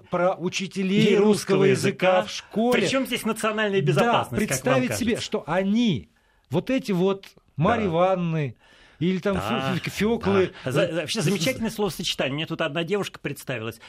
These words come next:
Speaker 2: «Меня зовут Марья Ивановна». И это так звучало, знаете, так как-то так по-русски, <laughs> очень
Speaker 1: Да,
Speaker 2: тепло.
Speaker 1: что, что эти люди вот, вот пр-, пр-,
Speaker 2: Занимаются
Speaker 1: занимаются
Speaker 2: национальной
Speaker 1: вопросами
Speaker 2: безопасностью.
Speaker 1: национальной безопасности. Почему?
Speaker 2: Объясняю. Потому что язык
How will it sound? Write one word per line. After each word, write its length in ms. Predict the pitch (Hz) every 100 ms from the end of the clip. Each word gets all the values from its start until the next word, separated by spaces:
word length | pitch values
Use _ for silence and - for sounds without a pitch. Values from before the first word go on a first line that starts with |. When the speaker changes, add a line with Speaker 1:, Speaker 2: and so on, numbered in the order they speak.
| -
Speaker 2:
«Меня 200 | 180 262
зовут 300 | 175 196 202
Марья 280 | 151 175 160
Ивановна». 500 | 127 120 107 104 95 - -
И 40 |
это 260 | 156 160 156
так 240 | - 226
звучало, 460 | 139 151 151 170 147
знаете, 220 | 147 185
так 100 | -
как-то 300 | - 147 -
так 180 | - -
по-русски, 600 | 190 180 247 233 - 143
<laughs> 40 | -
очень 280 | - 135
Speaker 1:
Да, 180 | 104 160
Speaker 2:
тепло. 300 | - 185 247
Speaker 1:
что, 220 | 208 202 185 185
что 260 | - 202 -
эти 400 | 247 254 - 226
люди 480 | 208 240 202 127
вот, 260 | 127 165 202
вот 300 | 143 214 -
пр-, 100 | 196
пр-, 140 | 156
Speaker 2:
Занимаются 560 | - 180 180 196 233 123
Speaker 1:
занимаются 360 | 175 175 226 139
Speaker 2:
национальной 220 | 143 156
Speaker 1:
вопросами 240 | 151 156 185
Speaker 2:
безопасностью. 300 | 190 208 226
Speaker 1:
национальной 420 | 208 170 156 170
безопасности. 520 | 160 151 - - 110 -
Почему? 520 | 175 - 214 143 - _ _ _ _ -
Speaker 2:
Объясняю. 580 | 117 156 - 95 - - _ - - - _ _ _
Потому 220 | 131 165
что 180 | 196 -
язык 460 | 170 175 190 294